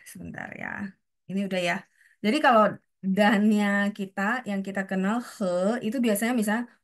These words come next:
wo, he, ha, wo, he, papa, wo, he, lao shi. Itu dia pakai he,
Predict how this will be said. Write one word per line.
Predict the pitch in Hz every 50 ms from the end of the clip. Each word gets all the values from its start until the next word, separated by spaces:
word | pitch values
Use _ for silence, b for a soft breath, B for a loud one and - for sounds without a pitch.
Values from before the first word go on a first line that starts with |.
| _ _ _ _ _ _ -
wo, | 180 185 180 180 175 165 160 151 143 131 - - - - - _ _ _ _ - -
he, | - 175 175 175 175 180 185 196 214 - - _ _ _ _ _ _ - -
ha, | 226 220 220 220 220 220 214 214 _ _ -
wo, | 180 180 165 165 -
he, | - 165 165 185 180 -
papa, | - 262 254 220 202 196 - 156 - - 170
wo, | 175 175 170 175 196
he, | 180 180 196 220
lao | 220 202 175 170 165 -
shi. | - - 220 226 226 226 226 226 b b b b b b b b b b b b _ _ - 220
Itu | 226 247 285 262
dia | 240 262 254 247
pakai | 214 202 - 202 208 -
he, | -